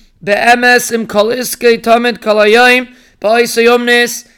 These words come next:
If he constantly does this bad umnis, even though he's forced, the king forced him to do it,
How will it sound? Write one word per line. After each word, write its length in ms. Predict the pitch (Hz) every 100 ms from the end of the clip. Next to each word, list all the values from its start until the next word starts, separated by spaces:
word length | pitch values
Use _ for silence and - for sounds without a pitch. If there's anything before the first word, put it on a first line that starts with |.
| _
If 180 | - 214
he 140 | 208 196
constantly 760 | 190 226 240 226 240 240 240
does 440 | 196 240 247 226 180
this 440 | 233 233 - - _ _
bad 380 | 165 147 240 240
umnis, 560 | 233 240 240 240 226 214
even 160 | 208
though 120 | 233 226
he's 200 | 247 -
forced, 640 | 311 311 254 208 - _ _ _
the 100 | -
king 320 | 160 208 262 240
forced 380 | 226 240 233
him 140 | 220 214
to 100 | 220
do 140 | 214
it, 200 | 214 -